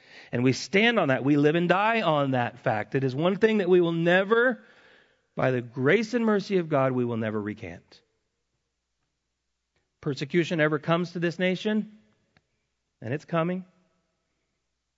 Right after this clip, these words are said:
we will not turn away from the reality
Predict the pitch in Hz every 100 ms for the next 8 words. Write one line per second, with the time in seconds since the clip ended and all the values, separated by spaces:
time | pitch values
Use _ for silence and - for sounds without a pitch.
0 | _ _ - 127 135 143 160 139 104 107
1 | - - _ _ _ _ _ _ - 120
2 | 123 110 110 - 117 107 98 95 92 95
3 | 92